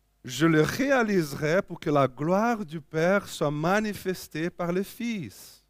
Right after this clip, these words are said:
Donc, frères et sœurs,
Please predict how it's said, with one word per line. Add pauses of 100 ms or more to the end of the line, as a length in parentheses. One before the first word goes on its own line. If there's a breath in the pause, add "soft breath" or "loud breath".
(880)
Donc,
frères
et
sœurs,